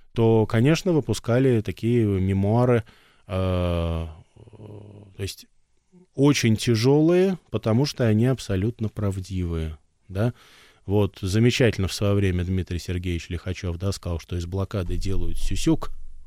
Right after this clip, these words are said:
да. Вот примерно в таких же выражениях Владислав Михайлович Глинка будет писать, ну, так, немножко помягче, говорить, что,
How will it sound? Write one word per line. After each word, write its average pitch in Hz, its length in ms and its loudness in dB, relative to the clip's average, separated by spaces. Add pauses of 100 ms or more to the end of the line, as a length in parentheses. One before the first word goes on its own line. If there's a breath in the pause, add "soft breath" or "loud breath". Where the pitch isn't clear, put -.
(560)
да. 92 160 -6 (800 soft breath)
Вот 127 260 0
примерно 156 500 6
в - 60 -2
таких 127 360 0
же 113 140 2
выражениях 110 680 0
Владислав 92 520 -6
Михайлович 90 440 -6
Глинка 95 380 -4
будет 95 320 -2
писать, 165 420 -2
ну, 123 120 -2
так, - 260 -8
немножко 98 440 -4
помягче, 139 540 -2
говорить, 101 400 0
что, - 300 -4